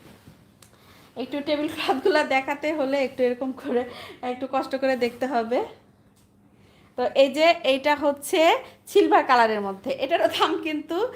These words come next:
আহ, তেরোশো পঞ্চাশ টাকায়। আর এটা হচ্ছে তে-, মানে খুবই সুন্দর। এই যে দেখেন একটু কাছ থেকে এমব্রয়ডারি কাজ করা, দুই পা-,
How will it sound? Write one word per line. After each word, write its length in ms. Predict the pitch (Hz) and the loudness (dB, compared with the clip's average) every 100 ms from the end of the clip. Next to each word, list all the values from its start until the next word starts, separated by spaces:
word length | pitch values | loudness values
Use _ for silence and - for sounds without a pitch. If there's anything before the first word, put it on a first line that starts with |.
| - 330 | -12 -8
আহ, 240 | 254 254 254 | 0 0 4
তেরোশো 360 | 311 403 427 415 | 4 4 2 2
পঞ্চাশ 400 | 311 320 381 403 | 2 4 2 2
টাকায়। 520 | 302 247 247 247 523 | 2 4 4 2 2
আর 160 | 233 233 - | 0 0 2
এটা 300 | 254 285 311 | 0 2 0
হচ্ছে 380 | 294 285 311 | 0 0 0
তে-, 500 | 311 269 254 247 240 233 | 0 2 4 4 2 0
মানে 280 | 233 226 | -2 -6
খুবই 340 | 226 311 302 381 | -4 -4 0 0
সুন্দর। 480 | - 311 302 330 539 679 | 0 -2 0 2 0 0
এই 120 | 226 | -2
যে 200 | 196 180 185 _ _ _ _ _ _ _ _ _ _ _ _ _ _ 233 | -2 -4 -8 _ _ _ _ _ _ _ _ _ _ _ _ _ _ 0
দেখেন 260 | 247 302 269 | 2 2 0
একটু 160 | 269 | -2
কাছ 260 | 285 247 247 - | -2 -2 -2 -2
থেকে 220 | 330 311 | -2 0
এমব্রয়ডারি 500 | - 247 247 254 269 | 0 2 2 0 0
কাজ 240 | 262 247 247 | 2 0 0
করা, 200 | 247 262 | -2 0
দুই 180 | 262 262 | 0 -4
পা-, 400 | 254 240 233 220 | 0 4 4 2